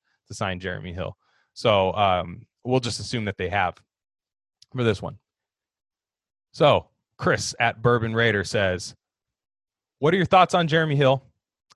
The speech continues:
other than being injury prone?" Dude is a beast when healthy. Um, I don't, I'm not super moved by it. I,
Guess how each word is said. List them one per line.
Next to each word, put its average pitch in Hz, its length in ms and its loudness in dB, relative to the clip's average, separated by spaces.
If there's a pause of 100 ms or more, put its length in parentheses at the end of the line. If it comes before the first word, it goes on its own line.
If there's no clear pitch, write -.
(100)
other 131 220 2
than 127 180 -2
being 117 280 -4
injury 151 400 -2
prone?" 135 440 2 (1400)
Dude 170 180 0
is 101 80 -4
a 95 60 -6
beast - 600 -8 (480)
when 110 180 -4
healthy. 104 380 -4 (960)
Um, 247 460 6 (1500)
I 254 80 0
don't, 262 140 0
I'm 247 160 -4
not 160 200 -2 (120)
super 117 260 -4
moved 104 280 -4
by 117 220 4
it. - 120 -6 (1000)
I, 214 280 0